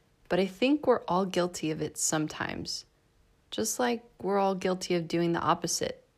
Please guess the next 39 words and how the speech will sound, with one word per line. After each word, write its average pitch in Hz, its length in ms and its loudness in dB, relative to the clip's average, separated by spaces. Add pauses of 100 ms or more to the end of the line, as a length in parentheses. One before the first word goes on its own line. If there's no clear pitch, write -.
(160)
looking 180 400 0
at 170 160 -2
everyone 170 440 0
else 165 280 -2
around 165 340 2
us 151 220 -2
and 156 160 -4
thinking 151 540 0 (240)
that - 280 -4
none 160 340 2
of 156 260 0
them 175 360 4 (140)
understand, 143 840 -4 (1600)
that - 280 0
they're 165 320 8
living 175 400 6
in 156 100 2
a 151 80 2
fantasy 147 640 -2
full 170 300 0
of 156 180 -2
birthday 190 380 2
cake 185 320 -4
and 160 160 0
sunshine 175 540 0
and 156 120 2
can't 185 280 -6
possibly 208 640 2
get 185 360 2
what 160 220 0
we're 170 440 2
going 147 340 -2
through. - 340 -4 (1200)
I - 40 -16
think 196 320 -2
that 240 160 0
all 185 160 2
the 185 100 -6
time. 175 460 -6